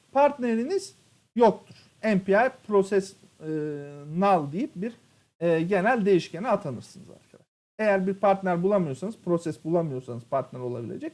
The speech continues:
bu durumda o, e, partneriniz boş geçilecektir. Yani null olarak geçilecektir arkadaşlar. Bu, e, en önemli aşamamız aslında. Aşama numarasına ve rütbesine bağlı olarak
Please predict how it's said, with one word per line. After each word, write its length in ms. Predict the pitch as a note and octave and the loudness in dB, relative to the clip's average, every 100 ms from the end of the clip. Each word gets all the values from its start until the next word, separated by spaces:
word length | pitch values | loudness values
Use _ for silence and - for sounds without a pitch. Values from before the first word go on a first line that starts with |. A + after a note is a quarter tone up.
| _ _ _ _ | _ _ _ _
bu 140 | C#4 | 0
durumda 400 | G3+ D3 F#3 D#4+ - _ _ | 0 0 0 -2 -2 _ _
o, 300 | A#3+ A#3+ - | 2 4 2
e, 460 | E3+ E3 D#3+ D#3 D#3 | 0 0 -2 -4 -4
partneriniz 560 | G3+ F3+ E3 F3+ D#4 A#3+ | 2 2 0 -8 -8 -2
boş 320 | G3+ G3 - | 2 2 0
geçilecektir. 680 | C3+ A#2+ A#2 A2+ A#2+ _ C3+ | -10 -14 -16 -18 -20 _ -8
Yani 380 | D3+ E3+ G3 E3 | -4 -4 -2 2
null 200 | F3+ C3 | 2 0
olarak 380 | B2+ A2+ C#3+ B3+ - _ _ _ _ D3+ | -6 -8 -6 -6 -8 _ _ _ _ 2
geçilecektir 680 | F3+ E3+ D3 C3 A2 - - | 2 2 -2 -10 -12 -16 -18
arkadaşlar. 640 | - - - - - F#3 | -20 -20 -20 -20 -18 -2
Bu, 240 | F4 E4 - | 0 0 -2
e, 320 | G#3 G#3 G3+ | 0 0 0
en 140 | C#4+ D4 | 2 2
önemli 480 | A3 F3+ G3 D#4+ - - | 2 -2 -2 -6 -10 -2
aşamamız 580 | G#3+ A3 G3 C#3 A#2 | 0 2 0 0 -8
aslında. 440 | - - - - - _ _ _ _ | -14 -16 -18 -20 -20 _ _ _ _
Aşama 340 | F#3+ F#3+ A3+ A#3+ | 0 2 0 0
numarasına 480 | A3+ G3+ F3+ E3 | 0 0 -2 -4
ve 60 | E3+ | 0
rütbesine 640 | F#3 F#3+ F#3+ F#3 E3 D3 | -2 2 0 0 -6 0
bağlı 300 | F3+ G3 F3+ | 4 6 4
olarak 480 | C#3+ C3+ D#3 C#4 D#4+ | 0 -2 0 0 0